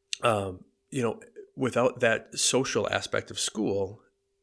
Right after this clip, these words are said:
for him to have fit in so well and, and ha-, created such a bond, and on the court, you would never know that he has not been playing with our guys for such a long time, and the sacrifice that has to make. And for somebody who comes in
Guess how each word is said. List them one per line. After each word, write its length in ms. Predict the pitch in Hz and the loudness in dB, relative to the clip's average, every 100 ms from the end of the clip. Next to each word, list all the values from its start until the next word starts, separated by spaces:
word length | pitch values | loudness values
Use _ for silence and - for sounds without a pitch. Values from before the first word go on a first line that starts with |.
| - | -8
for 120 | 120 | -4
him 160 | 117 151 | 0 2
to 80 | 139 | 2
have 160 | 104 | 2
fit 260 | - - 123 | 0 4 6
in 180 | 123 127 | 6 4
so 240 | - 117 | 4 4
well 460 | 110 95 101 101 - | 4 2 -2 -14 -8
and, 280 | 110 101 101 - | -4 -2 -4 -4
and 260 | 107 98 - - - - | -4 -4 -8 -18 -14 -6
ha-, 120 | 110 | -6
created 280 | - 120 110 | -2 -2 0
such 160 | 117 - | -2 -2
a 60 | |
bond, 400 | 107 104 95 95 - | -2 0 0 -4 -2
and 220 | 107 98 - - - | -2 -2 -10 -12 -4
on 200 | 127 127 | -2 0
the 80 | |
court, 320 | - - 107 - | -2 -2 -2 -2
you 80 | |
would 100 | 101 | -4
never 240 | 98 98 98 | -2 -2 -2
know 320 | 95 95 101 | -4 -4 -6
that 240 | 101 101 - | -4 -6 -6
he 160 | - - | -12 -6
has 140 | 101 | -4
not 160 | 101 101 | -2 -4
been 100 | 104 | -4
playing 300 | - 101 101 | -6 -6 -6
with 140 | 101 | -6
our 120 | 98 98 | -6 -6
guys 480 | 98 95 95 - - | -4 -4 -6 -8 -10
for 140 | - | -8
such 220 | 104 101 - | -6 -6 -6
a 40 | |
long 180 | 98 95 | -8 -8
time, 380 | - 101 98 98 - - - - | -8 -6 -6 -10 -18 -20 -14 -6
and 140 | 110 | -2
the 60 | 98 | 0
sacrifice 560 | 101 110 110 101 98 | 2 2 0 -2 -2
that 140 | - 98 | -2 -4
has 120 | 98 | -4
to 100 | 98 | -4
make. 300 | 98 98 - | -4 -4 -6
And 160 | 101 101 - - | -8 -8 -14 -12
for 80 | 110 | -6
somebody 380 | - 123 120 107 | -2 2 2 0
who 120 | 101 | -4
comes 380 | - 120 113 104 | -6 -4 -4 -2
in 320 | 101 98 101 | -4 -6 -8